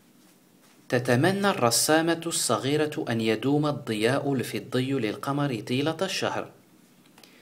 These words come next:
تتمنى الرسامة الصغيرة أن يدوم الضياء الفضي للقمر طيلة الشهر.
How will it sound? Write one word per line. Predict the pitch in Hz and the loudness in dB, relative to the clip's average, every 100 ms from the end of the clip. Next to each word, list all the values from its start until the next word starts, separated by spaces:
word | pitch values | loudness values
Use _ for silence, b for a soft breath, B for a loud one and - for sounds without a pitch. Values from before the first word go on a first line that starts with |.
| B B B B | B B B B
تتمنى | 123 120 131 185 196 202 | -2 0 0 0 -2 -4
الرسامة | 120 - - 143 160 165 - | -2 -2 0 0 0 -2 -4
الصغيرة | - - 98 127 147 147 165 - | -4 -2 -2 -2 -2 -4 -6 -4
أن | 113 | -2
يدوم | 110 104 135 147 | -2 0 -2 -2
الضياء | 151 127 - 101 113 139 139 139 | -4 -6 -8 -2 0 0 -2 -6
الفضي | 139 107 - 123 135 | -6 -8 -4 -2 -2
للقمر | 135 107 - 135 139 143 113 | -2 -2 -4 -4 -2 -2 -2
طيلة | 110 139 165 165 | -2 -2 -2 -4
الشهر. | 202 - 101 107 | -6 -4 -4 -4